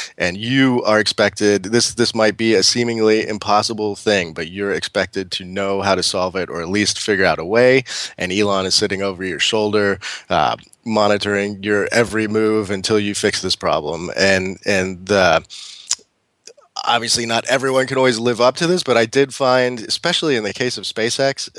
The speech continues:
the, the employees were s-, <laughs> they're so capable in the, this, this atmosphere. It's high pressure, but it really did,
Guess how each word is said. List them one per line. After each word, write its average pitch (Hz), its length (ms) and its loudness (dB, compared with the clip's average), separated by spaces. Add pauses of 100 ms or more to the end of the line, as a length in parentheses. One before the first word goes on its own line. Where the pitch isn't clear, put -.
(120)
the, 101 540 -6 (640)
the 110 180 -4
employees 120 560 0
were 104 120 -8
s-, - 320 -4
<laughs> - 340 -8 (480)
they're 107 160 -2
so 135 300 0
capable 101 640 0
in 90 100 -6
the, 98 180 -4
this, 98 300 0
this 98 240 0
atmosphere. 104 560 0
It's 90 200 -8
high 123 260 2
pressure, 107 440 -4
but 92 240 -8
it 107 160 -4
really 131 480 0
did, 117 460 2